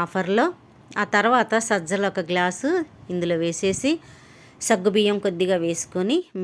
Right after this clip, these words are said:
మెంతులు ఒక స్పూన్ వేసుకొని, నీళ్లు పోసి,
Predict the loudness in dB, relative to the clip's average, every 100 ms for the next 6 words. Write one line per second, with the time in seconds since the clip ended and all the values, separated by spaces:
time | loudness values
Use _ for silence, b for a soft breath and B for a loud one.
0 | 2 2 2 2 4 4 4 2 0 -4
1 | -4 -2 -2 -2 -2 -4 -2 0 0 -2
2 | _ _ _ _ _ _ _ _ _ _
3 | _ _ _ 0 2 2 2 0 0 0